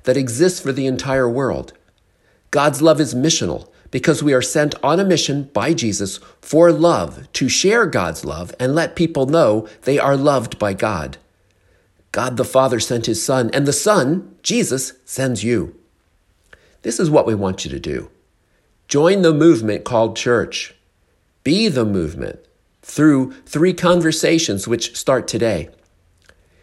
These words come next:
If you already have been through three conversations, keep the movement moving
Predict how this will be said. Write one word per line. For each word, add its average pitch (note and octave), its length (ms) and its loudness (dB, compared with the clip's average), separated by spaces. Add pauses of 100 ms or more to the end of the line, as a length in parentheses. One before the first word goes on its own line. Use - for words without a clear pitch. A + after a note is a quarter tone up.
(140)
If B2+ 200 -4
you C#3 140 2
already D3 380 4
have C#3+ 280 0
been D3+ 180 2
through F3+ 280 0
three A#2 220 -2
conversations, F#2+ 840 -4
keep G3 220 -2
the F3+ 60 0
movement F#3 460 2
moving F#3+ 400 2